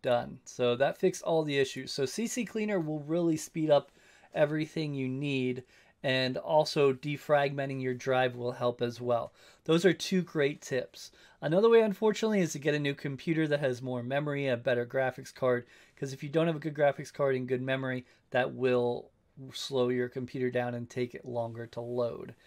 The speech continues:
One other thing you could do is go into your Epic Game Launcher, click on Settings here,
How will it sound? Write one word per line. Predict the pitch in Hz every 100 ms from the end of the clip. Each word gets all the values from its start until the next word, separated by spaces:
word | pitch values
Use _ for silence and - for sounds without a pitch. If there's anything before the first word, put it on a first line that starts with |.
| _
One | - 165 233 285
other | 226 233 220
thing | 208
you | 165
could | 156 143
do | 139 135
is | - 131 127
go | - 160
into | 190 170 170 160
your | 151 -
Epic | 151 - 160
Game | - 143 156 190
Launcher, | 156 127 127 156 240 - _ _ _ _ _ _ _ _ _ _ _ _ _ _ _ _ _ _ _ _ _ _ _ _ _ _ _ _ _ _ _ _ _ _ _ _ _ _ _ _ _ _ _ _ _ _ _
click | - 156 170
on | 151 143
Settings | - 143 151 156 -
here, | 151 170 233